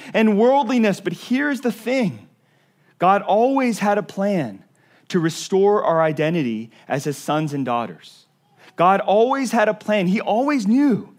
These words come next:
that his people were created not to be idolaters, but they were created to be heirs,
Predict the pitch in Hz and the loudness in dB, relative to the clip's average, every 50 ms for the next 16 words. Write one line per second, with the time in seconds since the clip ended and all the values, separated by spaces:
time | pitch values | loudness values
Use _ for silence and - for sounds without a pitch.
0 | _ - - - - 180 202 208 196 - - - 262 277 - 262 240 202 185 180 | _ -20 -20 -8 -2 0 0 0 -2 -4 -2 0 0 2 2 2 0 2 2 0
1 | 151 - - 214 214 233 247 233 220 185 147 - - - 165 196 254 294 294 - | -2 -2 -4 -2 -2 0 2 2 2 0 0 -4 -8 -4 0 2 2 2 2 0
2 | 285 220 277 277 285 262 247 202 185 220 226 254 285 294 285 214 220 180 - - | -2 0 2 4 4 4 4 4 4 4 4 4 4 2 2 2 0 0 -2 -6
3 | - - - - - _ _ _ _ _ _ _ _ _ _ _ _ _ _ _ | -12 -18 -20 -20 -20 _ _ _ _ _ _ _ _ _ _ _ _ _ _ _
4 | _ _ - 170 - 196 196 214 226 220 220 - - - 226 233 226 208 185 - | _ _ -6 -2 2 4 4 4 4 2 -2 -4 -2 0 0 2 0 0 -2 -2
5 | 185 185 196 196 - 156 180 214 240 220 175 117 98 95 - - - - - | 0 0 -2 -2 -2 -2 0 2 2 2 0 -2 -6 -10 -14 -18 -20 -20 -20